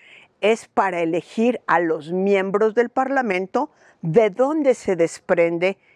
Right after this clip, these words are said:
el poder ejecutivo. Cuando hablamos de presidencialismo, hablamos de una elección por separado de los miembros del Parlamento o Congreso,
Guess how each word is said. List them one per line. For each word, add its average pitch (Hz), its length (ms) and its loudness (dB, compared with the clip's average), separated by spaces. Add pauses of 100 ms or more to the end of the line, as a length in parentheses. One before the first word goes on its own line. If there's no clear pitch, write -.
(140)
el 175 180 0
poder 175 520 0 (400)
ejecutivo. 175 880 -2 (720)
Cuando 170 340 2
hablamos 196 540 0
de 190 100 2
presidencialismo, 214 1300 -2 (140)
hablamos 180 640 0
de 175 100 4
una 170 280 -2
elección 165 680 -2 (420)
por 208 240 6
separado 233 800 0 (100)
de 151 260 -4
los 147 280 -2
miembros 196 540 2
del 180 180 0
Parlamento 165 840 -2
o 165 180 0
Congreso, 190 720 -2